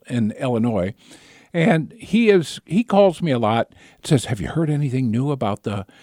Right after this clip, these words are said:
about, you know, the," because actually January first, the official registration deadline took place in Illinois. That's Governor Fat Ass Pritzker. Uh, I can, I can still say Fat Ass, right? Derek, Derek's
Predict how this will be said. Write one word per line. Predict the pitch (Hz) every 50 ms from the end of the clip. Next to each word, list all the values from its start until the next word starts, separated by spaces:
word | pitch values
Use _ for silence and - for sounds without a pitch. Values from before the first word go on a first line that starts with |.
| - - _ -
about, | _ - 127 117 113 - - - - _
you | - 117
know, | 110 107 104 107
the," | 101 95 90 85 - -
because | 127 135 - - 135 107 98 - -
actually | 143 151 - - - 151 113 104
January | 98 - 143 143 151 147 139 123 117 110 98
first, | - - 208 214 180 123 - - -
the | - 131 123
official | 113 - - 196 190 165 - 196 165 139 123
registration | 123 147 156 156 135 135 113 - - 160 165 220 240 - 160 131 110
deadline | 101 123 117 110 98 104 104 101 104 104 107 104 104 - - - - _ _
took | - 147 - - _
place | - 139 127 127 143 - - 185
in | 175 165
Illinois. | - 175 196 220 226 233 262 247 202 135
That's | 131 156 175 -
Governor | - - 180 165 165 165 151 123
Fat | - - - 170 165 170
Ass | 170 160 160 156 - -
Pritzker. | - - 208 208 - - - 117 98 113 135 - - - - - - _
Uh, | 139 143 190 170 143 -
I | 151 160
can, | - 185 - - _
I | 180
can | 185 175 160
still | - - 208 196 170
say | - - 175 143
Fat | - - 160 147 135
Ass, | 113 87 80 - - -
right? | 120 123 123 -
Derek, | - 139 139 139 - -
Derek's | - 196 - 123 - - -